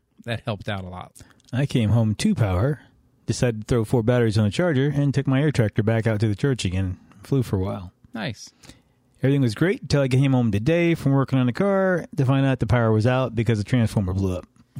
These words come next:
Speaker 1: <laughs>
Speaker 2: So it's been out for probably two or three hours now.
Speaker 1: That's a pain.
Speaker 2: It was.
Speaker 1: I, I get out of sorts when we don't have power. Like, I j-, I don't know why. I just,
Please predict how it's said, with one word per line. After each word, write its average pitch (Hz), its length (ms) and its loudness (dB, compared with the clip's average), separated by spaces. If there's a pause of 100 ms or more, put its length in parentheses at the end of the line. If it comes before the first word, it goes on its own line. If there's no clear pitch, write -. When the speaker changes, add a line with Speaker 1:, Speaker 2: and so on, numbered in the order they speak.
Speaker 1:
<laughs> 127 540 -6
Speaker 2:
So 98 120 0
it's 107 120 -2
been 120 180 0
out 117 200 0
for 107 280 0 (400)
probably 110 300 0 (140)
two - 140 0
or 110 60 2
three 113 220 0
hours 104 360 0
now. 247 300 -12 (240)
Speaker 1:
That's 127 240 -10
a 90 60 -10 (140)
pain. 90 580 -8 (240)
Speaker 2:
It 127 160 -4
was. - 460 -8 (120)
Speaker 1:
I, 170 160 -6 (420)
I 180 120 -2
get 220 160 -4
out 208 160 -4
of 165 80 -8
sorts - 440 -6
when 104 140 -4
we 98 140 -6
don't 98 180 -6
have 90 260 -12
power. - 380 -12 (100)
Like, 120 220 -4
I 135 140 0
j-, - 160 -10
I 127 140 -4
don't 143 200 -2
know 117 220 -2
why. 101 420 -6
I 101 120 -6
just, 104 200 -8